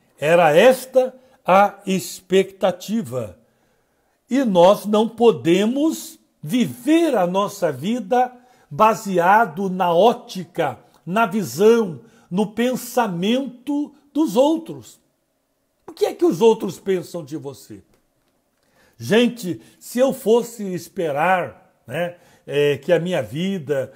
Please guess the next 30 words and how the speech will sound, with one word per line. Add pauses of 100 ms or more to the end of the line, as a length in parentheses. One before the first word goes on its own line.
(160)
fosse
dirigida
por
aquilo
que
os
outros
pensavam, (380)
eu
não
sei
aonde
eu
estaria, (1080)
né? (580)
Não
sei
aonde
eu
estaria,
porque, (320)
é,
com
certeza
eu
fui
uma
pessoa
improvável, (920)
né?